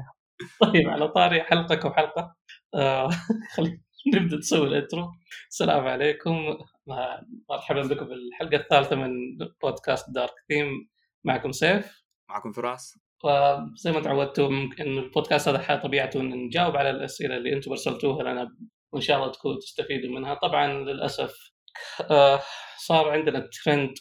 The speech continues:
Speaker 1: تقريبًا كل أسبوع إننا نخسر الراعي السابق. آه، واضح إنه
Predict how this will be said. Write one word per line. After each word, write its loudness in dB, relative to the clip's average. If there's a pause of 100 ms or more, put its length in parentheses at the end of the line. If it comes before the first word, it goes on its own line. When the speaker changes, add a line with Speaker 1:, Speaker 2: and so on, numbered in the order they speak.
(200)
Speaker 1:
تقريبًا -4
كل -2
أسبوع -4
إننا -8 (400)
نخسر 4
الراعي 4
السابق. -2
آه، -8
واضح -2
إنه -4